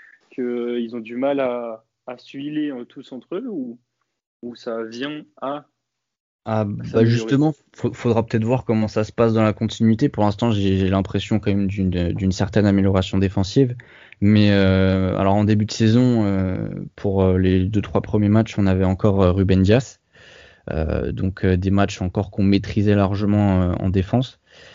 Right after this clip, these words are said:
Speaker 2: Et, euh, et puis son départ pour City a fait énormément de mal, mais ça a au-, aussi été un révélateur des, des problèmes défensifs réels du club. Parce qu'en fait, on se rend compte qu'à lui tout seul, il arrivait vraiment à,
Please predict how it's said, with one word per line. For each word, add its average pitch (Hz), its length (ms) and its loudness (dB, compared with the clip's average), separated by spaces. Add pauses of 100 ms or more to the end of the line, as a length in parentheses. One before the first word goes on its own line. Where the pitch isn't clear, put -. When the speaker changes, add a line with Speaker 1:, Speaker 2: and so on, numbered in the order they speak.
(200)
Speaker 2:
Et, 98 160 2
euh, 90 180 4
et 95 80 0
puis - 140 -14
son 98 160 0
départ 101 360 2
pour - 200 -16
City - 360 -6
a 104 60 2
fait - 180 -2
énormément 101 420 0
de 101 40 0
mal, 120 240 2
mais 95 460 0
ça - 180 -6
a 92 60 0
au-, 98 60 0 (280)
aussi 110 360 -2
été 104 200 -2
un 98 100 2
révélateur 98 640 2
des, 92 280 0
des 87 140 -2
problèmes 117 540 2
défensifs 107 500 -4
réels 110 320 2
du 101 140 -6
club. 131 300 0 (480)
Parce 95 180 -6
qu'en 98 140 -6
fait, 117 320 0
on 101 100 -4
se - 100 -12
rend 107 120 -2
compte 120 260 -2
qu'à 101 300 0
lui 101 180 0
tout 107 140 -4
seul, 120 320 2
il 101 120 0
arrivait 101 400 2
vraiment 107 520 0
à, 87 500 -4